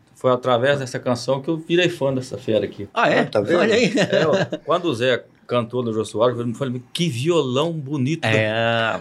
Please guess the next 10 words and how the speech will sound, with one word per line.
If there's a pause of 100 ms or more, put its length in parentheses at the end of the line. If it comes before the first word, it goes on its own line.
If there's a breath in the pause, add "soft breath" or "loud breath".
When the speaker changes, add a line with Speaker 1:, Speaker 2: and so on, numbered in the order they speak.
Speaker 3:
Não,
aquilo
foi
uma
coisa
engraçada,
é,
William, (500 soft breath)
é,
porque